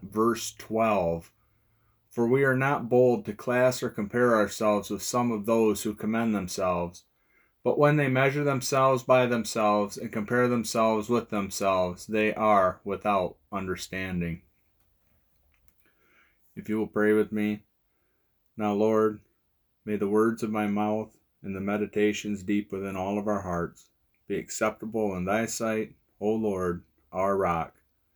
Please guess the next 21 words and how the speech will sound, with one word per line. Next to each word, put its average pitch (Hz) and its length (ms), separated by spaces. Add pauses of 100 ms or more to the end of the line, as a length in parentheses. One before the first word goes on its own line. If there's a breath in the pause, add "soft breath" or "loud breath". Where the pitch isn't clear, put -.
(400)
and 92 120
our 92 120
redeemer. 85 580 (840)
Amen. 87 440 (2750 soft breath)
A 113 80
good 139 300
brother 135 400
of 110 80
mine, 110 460 (840)
as 117 120
I 120 80
was 113 160
taking 135 340
him 123 140
to 123 120
an 113 60
appointment, 107 680 (1500)
used 165 320
a 160 80
word 147 520
that 120 280